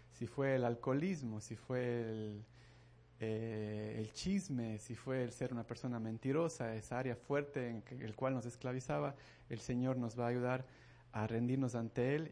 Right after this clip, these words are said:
y a ceder ante los deseos del Espíritu y no los de la carne. Y siempre recuerde que esta batalla va a existir, siempre va a existir mientras vivamos en este cuerpo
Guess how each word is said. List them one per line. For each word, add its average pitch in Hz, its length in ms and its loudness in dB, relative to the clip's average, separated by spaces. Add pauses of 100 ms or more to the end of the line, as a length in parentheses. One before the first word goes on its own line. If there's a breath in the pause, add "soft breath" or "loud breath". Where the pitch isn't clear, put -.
y 123 100 -2
a 104 80 0
ceder 120 400 2
ante 113 280 -2
los 107 160 -2
deseos 120 580 -2
del 107 180 0
Espíritu 147 580 -4
y 117 120 -2
no 107 320 -2 (560 loud breath)
los 120 160 0
de 120 80 0
la 123 140 0
carne. 151 400 0 (540 loud breath)
Y 143 80 -2
siempre 208 440 2
recuerde 185 380 2
que 165 80 -4
esta 143 160 0
batalla 139 440 4
va 131 320 4
a 117 80 2
existir, 127 540 -2
siempre 147 400 0
va 123 80 2
a - 20 0
existir 135 400 -4
mientras 117 340 -2
vivamos 135 500 2
en 117 120 0
este 120 240 -4
cuerpo 131 560 0